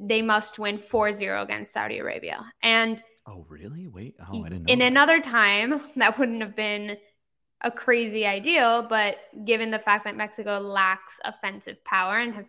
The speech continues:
Speaker 1: failed to
Speaker 2: Yeah.
Speaker 1: score so far this tournament,
Speaker 2: <laughs>
Speaker 1: it's a real concern.
Speaker 2: For them
Speaker 1: Now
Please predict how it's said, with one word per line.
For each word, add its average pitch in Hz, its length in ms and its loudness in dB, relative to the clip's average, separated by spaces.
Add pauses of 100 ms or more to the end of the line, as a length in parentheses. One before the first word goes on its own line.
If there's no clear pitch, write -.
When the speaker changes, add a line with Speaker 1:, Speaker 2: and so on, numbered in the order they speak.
Speaker 1:
failed 196 240 -4
to 208 140 -16
Speaker 2:
Yeah. 185 160 -6
Speaker 1:
score 190 320 -6 (220)
so 208 200 -4
far - 160 -6
this - 180 -10
tournament, 294 520 2
Speaker 2:
<laughs> - 20 -20
Speaker 1:
it's 240 160 -2
a 247 80 0
real 220 220 0
concern. 208 600 -10 (200)
Speaker 2:
For 175 100 8
them 156 160 10
Speaker 1:
Now 147 80 12